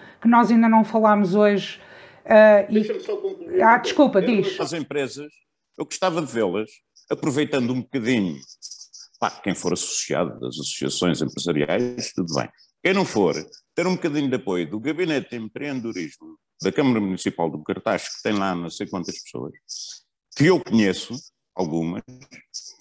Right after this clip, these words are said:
Speaker 2: e que são válidas, mas têm que ser, eh, pro-, hum, têm que ser proativas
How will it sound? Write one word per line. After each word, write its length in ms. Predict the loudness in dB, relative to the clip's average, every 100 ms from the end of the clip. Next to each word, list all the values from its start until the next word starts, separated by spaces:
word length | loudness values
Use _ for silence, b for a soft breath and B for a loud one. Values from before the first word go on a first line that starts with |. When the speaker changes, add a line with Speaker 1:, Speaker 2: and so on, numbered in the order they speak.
| _ _ -6
Speaker 2:
e 80 | -6
que 140 | -4
são 260 | 0 2 4
válidas, 600 | 2 2 0 -4 -8 -12 _ _ _ _ _
mas 120 | -4
têm 280 | 0 0 0
que 100 | -2
ser, 420 | -4 -2 0 -2
eh, 360 | -4 -6 -8 -10 -14 _ _
pro-, 240 | -6 -4 -4
hum, 440 | -4 -4 -6 -10 -16 -20 _ _
têm 120 | -4 -2
que 80 |
ser 120 | 0 0
proativas 640 | 0 0 2 -2 -2 -12